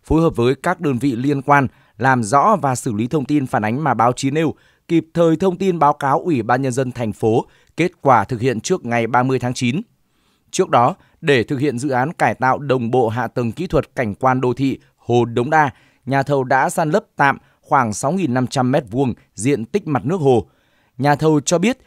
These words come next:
khi thực hiện xong sẽ hoàn trả lại mặt bằng ban đầu.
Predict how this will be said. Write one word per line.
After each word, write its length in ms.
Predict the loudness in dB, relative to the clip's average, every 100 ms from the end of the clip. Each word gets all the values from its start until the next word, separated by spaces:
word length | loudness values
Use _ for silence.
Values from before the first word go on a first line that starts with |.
| _ _
khi 180 | 0 0
thực 160 | 0
hiện 160 | -2 -2
xong 240 | 0 0 -2 _
sẽ 240 | -2 0 0
hoàn 260 | 0 -2
trả 180 | -2 0
lại 160 | 0 0
mặt 220 | -2 -2
bằng 240 | -4 0
ban 140 | 0 2
đầu. 260 | 2 0